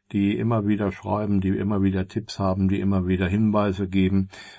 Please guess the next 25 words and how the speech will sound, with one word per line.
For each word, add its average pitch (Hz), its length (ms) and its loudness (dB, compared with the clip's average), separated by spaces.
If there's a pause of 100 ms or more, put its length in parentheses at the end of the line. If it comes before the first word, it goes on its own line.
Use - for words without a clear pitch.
(180)
äh, 101 180 2
die 98 160 4
freundlich 110 580 4
sind, 101 380 4 (120)
die 101 440 2
kritisieren, 107 960 0 (420)
äh, 95 320 4 (320)
und 104 180 2
die 95 80 4
anderen, 98 640 0
pff, - 240 -12 (300)
ist 90 300 -2
mir 85 120 -4
sowieso 92 400 0
egal. 85 400 -8 (440)
Also, 139 380 12
ich 113 140 2
begrüße 147 440 4
alle 139 240 4
ganz, 123 460 0 (140)
ganz 101 480 0
herzlich 117 420 2
und 95 120 2
freue 107 320 4
mich, 117 360 2